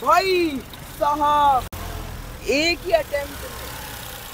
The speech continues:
भाई साहब एक attempt में भाई literally गाड़ी start हो गई। और आपने काफ़ी, मतलब काफ़ी videos देखी होंगी, अ, जिसमें एक liter में भी कहीं कहीं कोई कोई गाड़ियाँ start नहीं होती। और भाई हमारी स्टार्ट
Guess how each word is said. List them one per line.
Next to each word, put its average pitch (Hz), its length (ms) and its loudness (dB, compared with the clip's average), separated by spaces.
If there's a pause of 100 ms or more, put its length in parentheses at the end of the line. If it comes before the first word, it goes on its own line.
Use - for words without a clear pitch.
(2750)
भाई 175 220 0
साहब 262 280 12
एक 285 360 12
attempt 262 520 8
में 302 200 6
भाई 285 200 8
literally 277 600 6
गाड़ी 277 320 12
start 269 440 10
हो 254 120 10
गई। 254 240 10 (300)
और 277 160 12
आपने 262 320 12
काफ़ी, 262 580 10
मतलब 233 340 4
काफ़ी 262 420 10
videos 233 340 4
देखी 226 300 2
होंगी, 196 320 2
अ, 190 840 4
जिसमें 220 360 2
एक 233 340 6
liter 247 300 6
में 254 200 8
भी 262 80 4
कहीं 240 260 8
कहीं 254 200 6
कोई 240 240 12
कोई 247 180 8
गाड़ियाँ 233 340 12
start 220 320 10
नहीं 233 120 2
होती। 202 280 4
और 226 160 10
भाई 208 220 10
हमारी 226 360 2
स्टार्ट - 560 -2